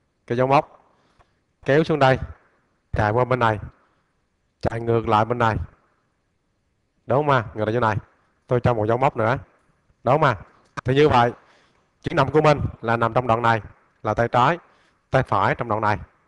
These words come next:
Ok. Bây giờ tôi định vị cái lớp chuyển động th-, chạy theo như vậy. Tôi chọn một cái lớp bất kỳ. Giả sử như là lớp này. Đúng không ạ? Tôi đặt ở đây. Và tôi enter, tôi nói là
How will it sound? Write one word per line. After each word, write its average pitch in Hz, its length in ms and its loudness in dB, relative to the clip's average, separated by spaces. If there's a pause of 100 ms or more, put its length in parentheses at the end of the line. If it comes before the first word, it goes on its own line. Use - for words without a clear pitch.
(360)
Ok. 131 300 0 (760)
Bây 143 140 0
giờ 135 220 6 (460)
tôi 139 140 2
định 123 200 0
vị 117 320 0 (340)
cái 147 120 0
lớp 165 140 0
chuyển 139 120 -4
động 117 180 0
th-, 120 120 0
chạy 120 200 2
theo 139 220 4 (180)
như 127 140 0
vậy. 113 200 0 (440)
Tôi 123 140 0
chọn 107 260 0
một 104 120 -2
cái 120 100 -2
lớp 139 180 0
bất 156 140 0
kỳ. 120 180 2 (960)
Giả 117 160 -2
sử 113 160 -4
như 127 180 -2
là 110 140 0
lớp 117 180 2
này. 113 180 2 (1700)
Đúng 120 100 -2
không 147 100 -4
ạ? 127 160 0 (160)
Tôi 120 100 -6
đặt 104 120 2
ở 117 60 -2
đây. 120 140 4 (880)
Và 113 240 0
tôi 120 160 -2
enter, 123 400 2 (200)
tôi 117 140 -2
nói 117 240 0
là 107 280 0